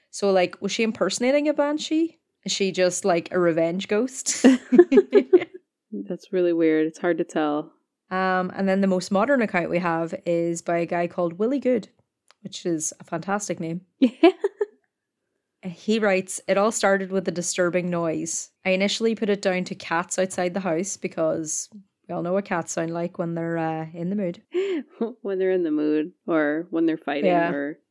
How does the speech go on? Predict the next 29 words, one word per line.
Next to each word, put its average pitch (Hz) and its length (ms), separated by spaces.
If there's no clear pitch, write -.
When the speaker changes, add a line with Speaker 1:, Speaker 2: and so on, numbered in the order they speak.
Speaker 2:
although 254 160
I 285 100
think 269 180
you 247 140
would 196 160
know 160 160
the 151 100
difference 147 360
between 147 300
a 147 60
cat 131 320
fight 139 360
and 143 340
Speaker 1:
Yeah. 185 340
Speaker 2:
people. 156 360
Speaker 1:
<laughs> 269 320
The 214 80
other 202 160
stuff 165 240
that 156 140
they 165 100
get 160 140
up 165 120
to. 180 200
"Within 196 300
seconds 220 440
of 208 120
careful 185 380
listening, 208 480